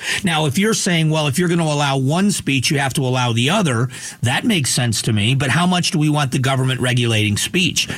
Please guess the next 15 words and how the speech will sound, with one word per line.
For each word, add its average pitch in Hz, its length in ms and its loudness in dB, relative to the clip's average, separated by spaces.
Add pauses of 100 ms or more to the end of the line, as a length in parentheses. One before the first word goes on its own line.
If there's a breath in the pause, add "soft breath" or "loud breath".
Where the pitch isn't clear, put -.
(240 loud breath)
Because 151 540 0 (180)
if 147 220 0
they're 165 260 0
on 170 180 2
your 160 220 2
side 139 420 0
now, 135 520 0
eventually 135 560 0
they're 127 140 2
gonna 127 160 2
be 120 140 0
not 139 380 0
on 113 180 2
your 82 180 -2
side. 67 460 -2